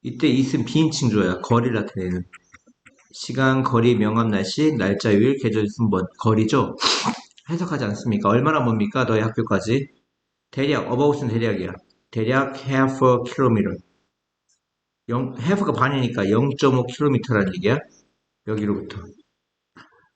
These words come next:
Is this various? 이 병은 너의 것이니? 아니, 테이블에 있는 검은 것이 나의 것이야.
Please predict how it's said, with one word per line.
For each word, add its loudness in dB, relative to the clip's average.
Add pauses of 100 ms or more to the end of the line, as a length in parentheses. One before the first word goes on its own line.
Is 2
this -2
various? 0 (280)
이 4
병은 -2
너의 2
것이니? -2 (800)
아니, -2 (1200)
테이블에 2
있는 -2
검은 2
것이 2
나의 0
것이야. -4